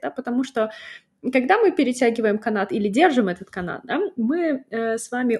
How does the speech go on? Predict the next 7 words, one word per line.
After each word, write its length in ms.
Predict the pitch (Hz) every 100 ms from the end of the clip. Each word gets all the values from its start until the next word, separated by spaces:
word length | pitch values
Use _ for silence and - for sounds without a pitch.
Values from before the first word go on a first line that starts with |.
| -
оба 340 | 262 254 226 - -
по 80 |
разные 380 | 202 196 208 202
стороны 400 | - 196 170 -
его 180 | - 196
находимся, 540 | 165 - - - - -
да. 220 | 262 330